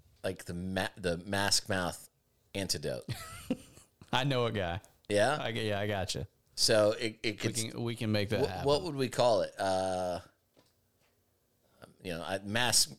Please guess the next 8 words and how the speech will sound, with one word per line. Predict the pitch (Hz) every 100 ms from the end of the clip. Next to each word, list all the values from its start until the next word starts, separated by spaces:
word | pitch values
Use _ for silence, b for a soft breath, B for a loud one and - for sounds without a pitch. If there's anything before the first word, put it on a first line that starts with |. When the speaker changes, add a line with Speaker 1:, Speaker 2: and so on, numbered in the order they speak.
| _
Speaker 1:
Mask | 110 123 139 -
Mouth | 123 110 98
Elixir | 90 110 - - 82
comes | - 87 -
to | 80
mind, | 78 78
but | 82
that's, | 98 - -